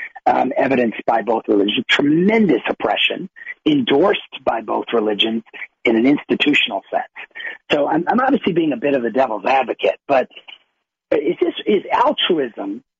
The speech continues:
uh, it really at the core of, let's start with Christian faith, it, or, or is this, is this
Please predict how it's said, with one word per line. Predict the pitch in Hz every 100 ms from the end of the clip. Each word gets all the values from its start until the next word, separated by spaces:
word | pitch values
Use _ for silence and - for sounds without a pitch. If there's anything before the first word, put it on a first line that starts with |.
| _ _ _ _ _ -
uh, | 151
it | 147 - 151 143 139 120
really | 120 123 160 208 202 202 175 -
at | - - -
the | 127 120 -
core | - - 156 185 202 196 _ _ _ _ 127
of, | 127 120 139
let's | 165
start | - 170 147
with | 127
Christian | - 165 - 101 - -
faith, | 95 - - _ _ _ _
it, | 135 110
or, | - -
or | 170 170
is | 160
this, | 202 - 370
is | 139
this | 175